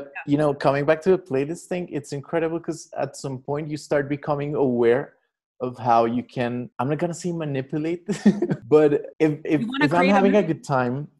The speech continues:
Speaker 1: Yeah.
Speaker 2: yeah, because if, if I'm having a good time and there's something playing on the background and the lyrics and the mu-, and the, the rhythm is conveying this message of a good time, I'm also going to associate you with my good time.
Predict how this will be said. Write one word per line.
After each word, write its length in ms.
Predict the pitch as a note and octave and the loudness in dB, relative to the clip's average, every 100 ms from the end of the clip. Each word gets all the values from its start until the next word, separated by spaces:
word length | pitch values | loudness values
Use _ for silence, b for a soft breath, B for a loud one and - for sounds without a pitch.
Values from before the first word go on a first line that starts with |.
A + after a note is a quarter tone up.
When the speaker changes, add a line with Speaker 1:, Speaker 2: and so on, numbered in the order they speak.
| _ | _
Speaker 1:
Yeah. 280 | C#3+ C4 F4+ | 4 4 4
Speaker 2:
yeah, 100 | - | -2
because 220 | - D#3 F#3+ | -8 -6 -4
if, 100 | D3 D#3+ | -4 -6
if 60 | F3+ | -2
I'm 100 | F3 | 0
having 240 | G#3 A3 A3 | 2 2 0
a 60 | |
good 200 | D3 C#3 | -2 -4
time 400 | - D3 B2 B2 - _ _ _ | -4 -2 -2 -6 -12 _ _ _
and 180 | C#3 C3+ | -4 0
there's 260 | C#3 C3+ - | 0 0 -2
something 360 | D#3 D#3 E3+ | 0 -2 -6
playing 240 | F3 E3 D#3+ | -6 -6 -4
on 100 | D#3+ | -6
the 60 | A#2+ B2 | 0 0
background 380 | A#2+ C3 A#2+ - | 0 -4 -6 -6
and 120 | B2+ | -4
the 100 | A#2+ | -2
lyrics 540 | B2 C3+ D#3+ D#3+ D#3+ - | 2 4 4 2 -2 -8
and 100 | D#3+ | -6
the 60 | C#3+ | -4
mu-, 260 | C#3 C#3 C3+ | -4 -6 -6
and 160 | C3+ | -4
the, 240 | B2+ B2 - b b - | -2 -2 -4 b b -2
the 100 | B2 | 6
rhythm 340 | D3+ D#3 C#3 - - | 6 6 0 -6 -4
is 440 | C#3 - - - _ _ _ _ | -4 -6 -14 -18 _ _ _ _
conveying 460 | D3+ C3+ C#3+ C#3+ C#3+ | -6 0 2 2 -2
this 180 | C#3+ | -2
message 260 | D#3 C#3 C#3 | -2 -2 -4
of 100 | A#2 | -6
a 60 | B2 | -4
good 160 | B2 - | -6 -4
time, 220 | C3+ C3+ b b b - | -6 -6 b b b 0
I'm 140 | C#3+ | 2
also 260 | D#3+ D#3 F3 | 2 2 0
going 320 | D#3+ F3 F3 - | 2 2 0 -2
to 260 | F#3+ F3+ - - | -2 -2 -4 -10
associate 920 | - - D3 C#3+ - D3+ C#3+ D3 - - | -8 0 2 2 -2 -2 -2 -2 -10 -16
you 540 | A#2+ C#3+ F#3 C3 C#3 _ _ | -6 0 0 0 -4 _ _
with 200 | C#3+ C#3 | 2 4
my 280 | C3 B2+ B2 | 2 0 0
good 320 | A2+ B2+ B2 | 0 -4 -4
time. 340 | - D3+ G#2+ | -2 -2 -2